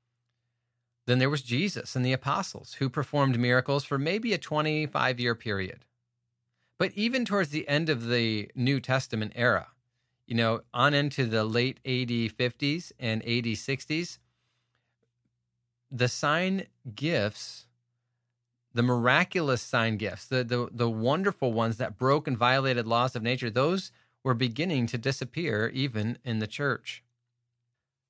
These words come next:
So to use the ar-, argument that Jesus used miracles to meet people's felt needs and then to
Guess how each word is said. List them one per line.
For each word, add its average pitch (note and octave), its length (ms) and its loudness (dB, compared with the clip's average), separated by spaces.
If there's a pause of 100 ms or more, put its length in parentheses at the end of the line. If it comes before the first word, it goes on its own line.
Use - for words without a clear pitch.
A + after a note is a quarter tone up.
(140)
So E3 140 -2
to E3+ 100 -4
use G3+ 180 -2
the - 140 -4
ar-, D#3+ 340 4
argument A#2+ 420 2 (1000)
that C#3+ 180 2
Jesus D#3+ 420 -4
used D3 280 0
miracles C3 680 2
to B2 480 -2
meet D3 340 0
people's C3+ 380 -4
felt - 280 0
needs A2 480 -4 (540)
and B2+ 240 2
then C#3 460 0 (540)
to B2+ 520 0